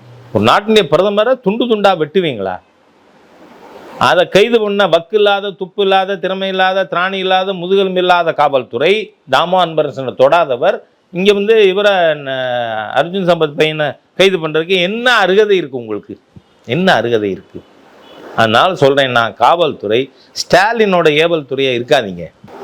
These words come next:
மொத காவல்துறை நேர்மையா இருக்கு, துணிச்சலோட முதுகெலும்போட இருக்குன்னா தாமோ அன்பரசனை கைது பண்ணுங்க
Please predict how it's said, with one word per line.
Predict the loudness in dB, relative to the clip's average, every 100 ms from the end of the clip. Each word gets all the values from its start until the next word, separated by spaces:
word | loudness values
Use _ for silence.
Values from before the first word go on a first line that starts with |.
| 0
மொத | 2 4 4 2 -4 -10 -10
காவல்துறை | 0 4 4 2 2 2 4
நேர்மையா | 2 2 2 0 0 0
இருக்கு, | -2 -6 -8 -8 _ _ _ _ 0
துணிச்சலோட | 2 2 2 2 4 2 2
முதுகெலும்போட | 4 4 2 -2 -4
இருக்குன்னா | -4 -6 -8 -8 -2
தாமோ | 0 2 0 -2
அன்பரசனை | -2 -2 -4 -6 -12 -4
கைது | 0 0 -2
பண்ணுங்க | -8 -10 -14